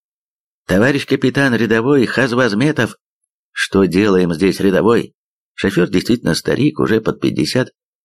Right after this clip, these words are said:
поскреб щетинистую щеку, печально вздохнул. «Так зажигание шалит, просила же поменять». «Так разве послухают?»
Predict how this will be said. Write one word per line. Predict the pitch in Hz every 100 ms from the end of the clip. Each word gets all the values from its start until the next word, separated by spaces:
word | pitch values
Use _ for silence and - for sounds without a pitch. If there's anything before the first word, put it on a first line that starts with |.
| _ -
поскреб | 87 - 147 147
щетинистую | - 92 95 90 - 90
щеку, | 85 - 143 113 - _ -
печально | 98 98 104 90
вздохнул. | 78 82 - 60 55 _ _ _ _ _ _ _ _
«Так | 117 123
зажигание | 120 147 151 156 185 175 165
шалит, | - 147 123 - - _ _
просила | 101 110 - 156 151
же |
поменять». | - 117 135 120 - _ _ _ _ _ _
«Так | 123 120
разве | 135 147 123 131
послухают?» | - 120 117 139 147 120 101